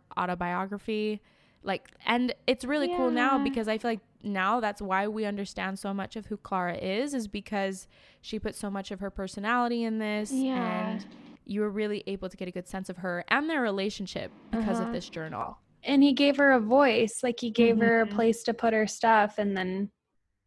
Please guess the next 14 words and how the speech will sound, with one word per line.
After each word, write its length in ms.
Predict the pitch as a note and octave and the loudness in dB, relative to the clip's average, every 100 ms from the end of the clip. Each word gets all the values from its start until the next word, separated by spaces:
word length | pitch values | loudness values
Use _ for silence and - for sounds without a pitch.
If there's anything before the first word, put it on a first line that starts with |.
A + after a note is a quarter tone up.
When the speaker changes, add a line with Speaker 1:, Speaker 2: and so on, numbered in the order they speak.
| _ | _
Speaker 3:
it 100 | G#3+ | -2
was 200 | F#3+ G#3 | 0 0
able 240 | G3+ G3+ G3+ | -2 -2 -4
to 100 | G3+ | -6
continue 560 | - G3 - G3 G3 | -4 -6 -6 -6 -4
on 260 | G3 F#3+ F#3+ | -4 -4 -4
with, 180 | F#3+ F#3+ | -6 -4
like, 180 | G#3 - | -6 -6
his 260 | - G3 - | -6 -6 -6
legacy 460 | - - G3+ - - | -10 -10 -10 -12 -12
as 120 | A3 | -12
well. 300 | G3+ G3 G#3+ _ _ _ | -10 -10 -12 _ _ _
Speaker 1:
Exactly. 600 | A3 G3+ - - - - | -6 -4 -4 -6 -6 -10
Speaker 2:
So, 120 | A3+ | -10